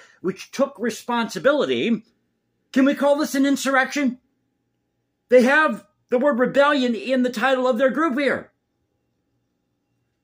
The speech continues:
Goes on to say here, "Wake up, the spring is polluted," one protester shouted. "The spring is tainted. The spring is poisoned. This is a climate emergency.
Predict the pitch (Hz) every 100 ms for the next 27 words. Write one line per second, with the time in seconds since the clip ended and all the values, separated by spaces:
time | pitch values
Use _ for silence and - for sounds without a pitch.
0 | _ _ _ _ _ _ _ _ _ _
1 | _ _ _ _ 220 240 247 226 208 226
2 | 196 - _ _ _ _ _ - 247 -
3 | 302 294 247 - - 294 285 262 - 233
4 | 247 285 208 233 220 220 214 202 196 190
5 | 220 247 277 202 214 - - 277 247 220
6 | - - 269 285 202 262 233 - _ -
7 | 196 - 254 254 214 - 254 240 240 247
8 | 226 262 254 240 254 254 208 285 294 294
9 | 285 294 247 254 254 254